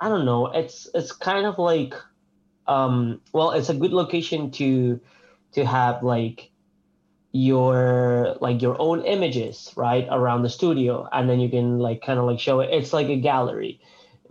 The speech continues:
because, like, people don't, like, okay, the youngsters, they will go into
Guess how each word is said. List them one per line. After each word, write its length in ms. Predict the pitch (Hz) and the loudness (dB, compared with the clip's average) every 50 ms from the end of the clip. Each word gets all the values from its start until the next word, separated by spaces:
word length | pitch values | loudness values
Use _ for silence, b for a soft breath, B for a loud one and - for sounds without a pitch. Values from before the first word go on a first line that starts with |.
| 143 135 | -2 0
because, 600 | 135 139 135 - 147 143 127 127 - - - - - - | 0 0 0 0 0 0 0 -2 -6 -12 -18 -20 -14 -6
like, 280 | - 147 139 123 127 - _ _ _ _ _ _ _ - | -2 -2 0 -2 -4 -8 _ _ _ _ _ _ _ -2
people 380 | 131 120 127 - 135 139 135 | -2 0 0 0 0 0 0
don't, 440 | 127 123 151 147 147 143 143 147 - | 0 -2 -2 -2 -2 -2 -4 -4 -2
like, 220 | 147 147 139 135 | -2 -2 -2 -2
okay, 360 | - - - - 139 131 147 131 | -4 -6 -4 -2 0 0 2 2
the 100 | 131 135 | 2 2
youngsters, 840 | 135 131 156 151 160 175 - - - 214 220 226 220 - - _ _ | 2 2 2 2 2 0 -2 -2 0 0 0 0 -4 -8 -14 _ _
they 160 | 131 131 135 | -2 0 2
will 180 | 139 143 139 127 | 2 2 0 0
go 340 | 117 135 135 135 135 135 135 | 0 2 2 2 2 2 0
into 840 | 135 135 131 127 127 - 127 120 120 117 117 120 117 113 117 123 | 0 -2 -2 -4 -4 -2 -2 0 0 0 0 0 -2 -4 -6 -10